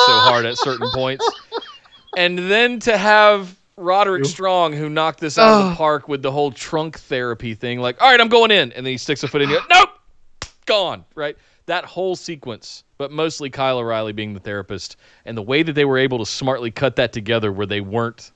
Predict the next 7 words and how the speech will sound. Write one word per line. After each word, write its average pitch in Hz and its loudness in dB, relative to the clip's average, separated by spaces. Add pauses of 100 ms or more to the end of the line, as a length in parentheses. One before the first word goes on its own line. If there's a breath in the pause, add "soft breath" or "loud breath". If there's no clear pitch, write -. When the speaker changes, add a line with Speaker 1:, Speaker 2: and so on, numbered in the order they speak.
(180)
Speaker 1:
on 113 -2
screen 110 -8
at 95 -8
the 95 -12
same. 101 -10
Just 127 -16 (160)
mwah. 170 0